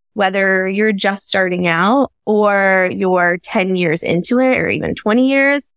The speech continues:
But to get them to work, you have to know who you're talking to and be able to connect with them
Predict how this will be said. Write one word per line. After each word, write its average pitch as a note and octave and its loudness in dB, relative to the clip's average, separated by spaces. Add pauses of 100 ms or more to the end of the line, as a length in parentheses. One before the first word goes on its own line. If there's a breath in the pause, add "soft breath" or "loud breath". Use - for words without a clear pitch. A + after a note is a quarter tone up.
(480)
But A#3 0
to B3 -8
get A#3 -2
them A#3+ 0
to - -8
work, G3+ -2 (160)
you G#3 -2 (180)
have G3 -4
to G#3 -2
know F3 0 (320)
who A3+ 0
you're G3 0
talking A3+ 0
to C#4+ 2
and G#3 2
be G3+ 2
able F#3+ 0 (100)
to F#3+ -6
connect F#3+ -2
with A3+ -2
them B3+ 2